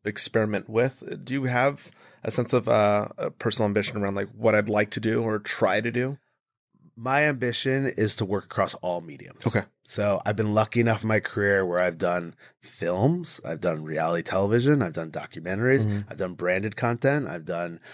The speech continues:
Speaker 2: uh, web series, I worked on a documentary video game,
Speaker 3: Cool.
Speaker 2: I worked on advertising stuff. I mean, and so for me, and what I'm trying to even bring to E S P N right now is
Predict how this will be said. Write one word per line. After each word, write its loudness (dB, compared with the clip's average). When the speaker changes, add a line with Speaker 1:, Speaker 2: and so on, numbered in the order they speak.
Speaker 2:
uh, 0
web -2
series, 2
I -4
worked -4
on 0
a 0
documentary -2
video -2
game, 2
Speaker 3:
Cool. 2
Speaker 2:
I 0
worked -4
on -4
advertising 0
stuff. 0
I -8
mean, -6
and -6
so 2
for -2
me, 4
and -2
what 2
I'm -2
trying 2
to 2
even 0
bring 0
to -10
E -4
S -6
P -6
N 2
right -2
now -4
is -4